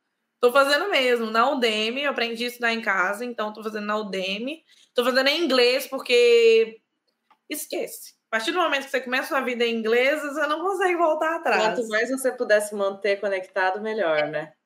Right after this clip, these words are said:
Speaker 1: Então, eu, eu tô fazendo o curso em inglês, até porque o curso em português era do Brasil, e eu, e não convém uma pessoa que tá aqui fazer as coisas do Brasil. Gente, é tudo diferente.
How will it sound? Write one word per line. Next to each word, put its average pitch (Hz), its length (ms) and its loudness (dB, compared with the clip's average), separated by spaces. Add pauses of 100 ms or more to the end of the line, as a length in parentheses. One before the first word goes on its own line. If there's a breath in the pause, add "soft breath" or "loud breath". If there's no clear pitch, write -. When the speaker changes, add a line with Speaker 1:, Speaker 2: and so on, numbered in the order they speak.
(100)
Speaker 1:
Então, 254 300 0
eu, 269 340 0
eu 240 160 2
tô 262 140 -2
fazendo 254 360 -6
o 247 80 -10
curso 240 280 -4
em 247 180 -2
inglês, 208 380 -4 (240 loud breath)
até 220 200 0
porque 294 140 -2
o 277 140 -2
curso 349 260 -4
em 285 100 -8
português 226 480 -4
era 233 200 2
do 240 100 -4
Brasil, 220 560 -2 (100)
e 240 140 -2
eu, 247 320 2
e 247 80 -2
não 269 240 0
convém 247 380 -4
uma 214 160 -6
pessoa 208 280 -10
que - 60 -20
tá 247 160 2
aqui 226 380 -10 (440)
fazer 233 200 0
as 240 120 2
coisas 233 200 2
do 233 80 -2
Brasil. 233 340 -2
Gente, 269 220 -6
é 277 40 -4
tudo 262 140 -6
diferente. 262 800 -6